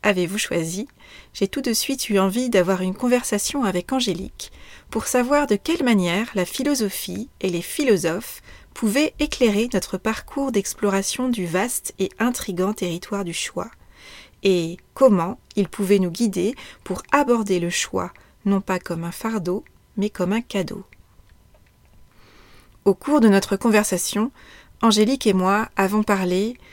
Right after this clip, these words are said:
du caractère inévitable de l'expérience qu'est le choix pour les humains que nous sommes, de ce qui constitue un choix authentique et réel, du fait que nos choix font de nous la personne que nous sommes, des conditions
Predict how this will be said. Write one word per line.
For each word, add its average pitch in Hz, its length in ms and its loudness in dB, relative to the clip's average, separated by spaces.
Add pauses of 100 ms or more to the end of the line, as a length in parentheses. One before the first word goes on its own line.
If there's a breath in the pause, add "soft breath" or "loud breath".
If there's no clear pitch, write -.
(320 loud breath)
du 190 100 -6
caractère 240 640 4
inévitable 262 640 2
de 165 100 0
l'expérience 190 680 0
qu'est 180 140 -2
le 170 80 -4
choix 214 480 -4
pour 175 160 -2
les 165 240 -2
humains 196 180 0
que 202 160 -4
nous 180 100 0
sommes, 170 460 -2 (760 loud breath)
de 190 60 0
ce - 140 2
qui 196 200 -2
constitue 220 560 0
un 208 120 4
choix 190 420 0
authentique 220 640 -2
et 185 80 2
réel, 185 520 -2 (680 soft breath)
du 190 120 -2
fait 240 220 4
que 226 140 2
nos 196 120 4
choix 220 360 2
font - 160 -2
de 185 120 2
nous 190 140 4
la 185 140 2
personne 196 440 0
que 190 120 -2
nous 175 120 -2
sommes, 202 460 -4 (800 soft breath)
des 196 160 4
conditions 262 640 2